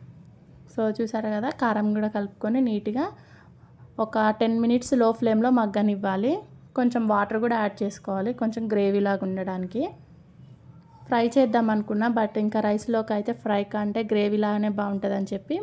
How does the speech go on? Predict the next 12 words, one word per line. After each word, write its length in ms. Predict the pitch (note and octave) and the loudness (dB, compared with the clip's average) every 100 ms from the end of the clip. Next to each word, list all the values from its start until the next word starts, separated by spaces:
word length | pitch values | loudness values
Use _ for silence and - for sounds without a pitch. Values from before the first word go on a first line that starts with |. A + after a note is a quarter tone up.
| E4 | 0
మళ్ళీ 180 | G#3+ G3+ | 2 2
వాటర్ 260 | G3 G3 G3+ | 0 0 -2
కూడా 80 | G#3 G3 | 0 -2
యాడ్ 120 | F#3+ F#3+ | -2 -4
చేశాను 300 | G3 F#3 F3+ | -4 -6 -4
అనమాట. 280 | F3+ F3+ F3+ D#4 A#4+ - - - - - - - - - - - - - - - - - - - - - - - - - - - - | -6 -8 -4 -4 -4 -14 -20 -20 -20 -20 -20 -20 -20 -20 -20 -20 -20 -20 -20 -20 -20 -20 -20 -20 -20 -20 -20 -20 -20 -20 -20 -20 -8
So, 80 | C4 A#3 | -2 0
చూసారు 300 | A#3+ A#3 A#3 A3+ | 0 0 0 2
కదా, 160 | A3 C#4 D#4 D4+ C4 | 4 4 2 -2 -2
ఈరోజైతే 440 | A3 A3 A3 A3 A#3 A3 | 2 4 4 2 2 0
మా 60 | G3+ | 2
పిల్లలకి 420 | G#3+ G#3+ G#3+ G#3+ | 2 2 2 0